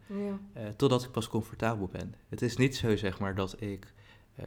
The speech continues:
Speaker 2: bij de eerste ontmoeting al helemaal outgoing ben en gezellig met mezelf ben. Dat is absoluut niet het geval.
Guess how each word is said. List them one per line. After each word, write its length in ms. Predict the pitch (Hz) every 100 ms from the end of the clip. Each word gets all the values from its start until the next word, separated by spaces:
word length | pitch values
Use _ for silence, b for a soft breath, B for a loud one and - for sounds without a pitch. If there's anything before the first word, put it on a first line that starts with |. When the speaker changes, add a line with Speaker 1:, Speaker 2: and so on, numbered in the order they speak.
| -
Speaker 2:
bij 140 | 104
de 80 | 104
eerste 280 | - 117 -
ontmoeting 460 | 110 113 120 104 98
al 220 | 107 101
helemaal 380 | 101 104 104 -
outgoing 560 | 101 - 104 104 101
ben 320 | 101 98 98 98
en 160 | 98
gezellig 380 | 92 104 98 98
met 100 | -
mezelf 340 | 101 117 120
ben. 180 | - 92
Dat 120 | 98 -
is 100 | -
absoluut 420 | 123 - 104 98
niet 180 | 107 107
het 120 | -
geval. 360 | 95 - 98